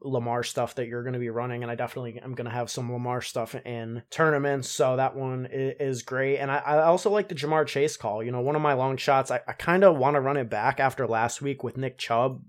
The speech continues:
You know, Nick Chubb has blow-up games in his range, and we just haven't really seen it. Obviously, he's been out for a couple weeks, but Dearness Johnson only played thirty-one percent of snaps last week. It's a much better spot for Nick Chubb going up against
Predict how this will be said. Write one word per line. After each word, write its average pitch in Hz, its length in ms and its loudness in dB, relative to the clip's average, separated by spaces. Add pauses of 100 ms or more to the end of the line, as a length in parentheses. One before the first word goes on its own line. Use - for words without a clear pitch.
You 151 100 2
know, 151 140 6
Nick 202 220 6
Chubb 156 280 6
has 139 380 4
blow-up 123 480 0
games 117 340 -4
in 120 140 -8
his 113 200 -8
range, 107 600 -10
and 120 360 -6
we 123 80 -8
just 156 160 -4
haven't 180 220 8
really 151 180 6
seen 135 280 -4
it. 147 60 2
Obviously, 135 480 0
he's 139 200 -6
been 123 140 -2
out 120 180 -2
for 131 140 -4
a 123 60 -4
couple 127 300 -2
weeks, 123 320 -8
but 113 340 -4 (120)
Dearness 143 380 0
Johnson 131 340 -2
only 127 220 -4
played 127 340 -6
thirty-one 123 400 -2
percent 127 300 -6
of 113 80 -4
snaps 117 380 -6
last 117 260 -2
week. 123 180 -6
It's 120 100 -8
a 131 40 -4
much 135 280 4
better 123 300 2
spot - 420 -2
for 147 120 0
Nick 147 220 -2
Chubb 147 340 4
going 127 240 -2
up 120 80 -4
against 120 500 -6